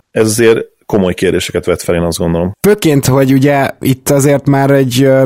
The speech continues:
Speaker 2: mit tudom én, nem is első egy per egyes, de egy egy per tízes draft helynél is már több, majdnem összességében tízmillió dollár mondjuk a négy év,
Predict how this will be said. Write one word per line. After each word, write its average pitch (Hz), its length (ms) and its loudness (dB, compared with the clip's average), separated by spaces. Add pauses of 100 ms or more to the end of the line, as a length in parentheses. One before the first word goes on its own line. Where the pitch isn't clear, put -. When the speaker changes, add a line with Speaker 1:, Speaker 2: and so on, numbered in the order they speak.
(100)
Speaker 2:
mit 131 180 0
tudom 120 200 2
én, 120 60 2
nem 135 140 2
is 117 120 0
első 113 480 0
egy 110 180 -2
per 110 160 -2
egyes, 107 320 0
de 123 80 0
egy 120 100 2
egy 139 120 0
per 113 180 -4
tízes 104 320 0
draft 101 320 -2
helynél 104 320 2
is 104 140 -2
már 101 240 0
több, 104 460 0
majdnem 107 440 2
összességében 104 800 -2
tízmillió 98 540 0
dollár 95 440 0
mondjuk 95 260 0
a 101 60 0
négy 95 300 0
év, 92 160 -2